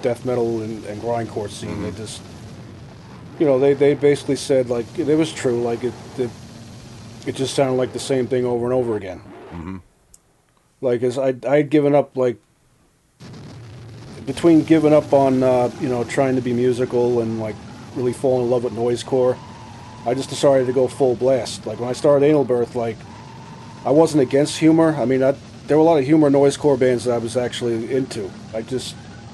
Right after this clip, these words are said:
Speaker 1: like, the darker and darker the subject matter got, and, like, how I wanted to go into, like, just, like, doing the most offensive stuff possible. Like, I just, for some reason, decided to just be seriously offensive.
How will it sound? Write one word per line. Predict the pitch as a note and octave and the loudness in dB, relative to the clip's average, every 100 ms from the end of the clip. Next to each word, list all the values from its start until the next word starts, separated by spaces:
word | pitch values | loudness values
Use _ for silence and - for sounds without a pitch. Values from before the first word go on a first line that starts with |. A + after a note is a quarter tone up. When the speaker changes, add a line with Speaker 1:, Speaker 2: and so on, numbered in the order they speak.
| - - - - - - - - | -20 -18 -18 -18 -20 -20 -20 -6
Speaker 1:
like, | C3 A#2+ - - - - - - - - | -2 -2 -4 -18 -18 -18 -18 -18 -18 -8
the | C#3+ | -4
darker | A2+ C#3+ D3 D3 | 4 4 4 2
and | C#3+ | 4
darker | C#3 C#3 C3 | 4 4 2
the | B2+ | 2
subject | C#3 B2 C3+ | 0 2 0
matter | C3 C3+ C3+ | 2 2 2
got, | A#2 C3+ C3+ C3 | 2 2 2 0
and, | B2+ | -4
like, | A2+ A2+ | -6 -4
how | A#2+ | -2
I | B2 | 0
wanted | B2 B2 | 0 0
to | A#2+ | 0
go | B2 B2 B2 | 0 2 0
into, | A#2 A#2+ | -2 -2
like, | A2+ G#2+ | -2 -4
just, | A2+ A2 | -6 -6
like, | A2+ G#2 | -6 -4
doing | B2 A#2 | -2 -2
the | |
most | A2+ A#2 A2+ | -2 -4 -6
offensive | - A2+ A#2+ A2 | -6 -6 -6 -6
stuff | B2+ A2 | -4 -4
possible. | - A2+ A2+ A2+ A#2 A2 - - - - - - - - - - - - | -4 -4 -4 -4 -4 -4 -8 -20 -20 -18 -18 -18 -20 -20 -20 -20 -20 -12
Like, | A#2+ A#2+ | -4 -2
I | A#2+ | 0
just, | A#2+ B2+ - - - - - - - - - | 0 -2 -6 -12 -18 -20 -20 -20 -20 -18 -12
for | |
some | A#2+ C#3 | -2 2
reason, | C3+ B2 B2+ | 2 2 -2
decided | A2+ C3 A#2+ A2+ | -2 0 0 -2
to | |
just | A#2+ - | -8 -6
be | B2 | -8
seriously | A2+ - B2+ A#2+ - A#2+ | -6 0 2 2 0 -4
offensive. | A2+ B2+ A#2+ - - | -2 -2 -2 -8 -14